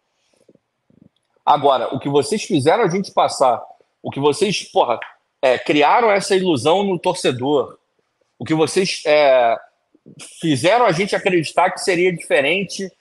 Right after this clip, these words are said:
no sentido de de um Botafogo forte, impositivo, acabar com essa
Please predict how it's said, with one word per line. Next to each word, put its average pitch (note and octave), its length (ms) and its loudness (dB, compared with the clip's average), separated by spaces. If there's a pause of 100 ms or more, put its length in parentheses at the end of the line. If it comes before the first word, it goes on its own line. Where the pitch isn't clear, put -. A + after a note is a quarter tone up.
(220)
no E3 160 -2
sentido F#3 480 -4
de D#3 680 -2 (280)
de C3 180 -6
um E3 120 -4
Botafogo F3 540 0 (100)
forte, E3+ 400 2
impositivo, D#3 800 -4
acabar D#3 440 2
com F#3 80 -6
essa D#3 160 -4